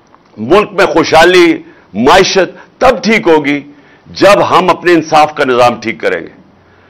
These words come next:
अब मैं आज फिर, और मैं हर रोज अपील करता हूं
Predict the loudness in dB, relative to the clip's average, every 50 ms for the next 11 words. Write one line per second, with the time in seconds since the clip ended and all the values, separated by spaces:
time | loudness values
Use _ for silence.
0 | _ _ -6 -4 -4 0 2 2 4 4 4 4 4 4 4 4 2 0 -2 -10
1 | -10 -4 -2 0 0 0 -2 -4 -10 -16 _ -2 -2 0 2 2 2 2 2 2
2 | 2 2 2 0 -2 -2 -2 -2 -2 -2 -2 -2 -2 0 0 0 0 0 -2 -6